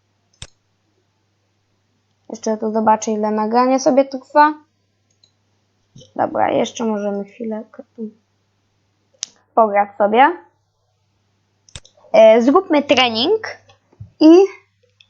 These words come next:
poćwiczmy uniki, bo one bardzo dużo dają teraz. To, to właśnie zobaczyłem.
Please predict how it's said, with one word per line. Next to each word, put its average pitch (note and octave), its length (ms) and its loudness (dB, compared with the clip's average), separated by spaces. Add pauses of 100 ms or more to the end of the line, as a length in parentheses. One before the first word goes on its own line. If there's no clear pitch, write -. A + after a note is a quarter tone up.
(140)
poćwiczmy C4 760 -2
uniki, A#3+ 540 -2
bo G#3 180 2
one B3+ 240 4
bardzo C4 340 2
dużo B3 300 2
dają G#3+ 320 2
teraz. G3 460 -2 (100)
To, - 220 0
to G#3 180 4
właśnie G#3+ 360 0
zobaczyłem. G#3+ 800 2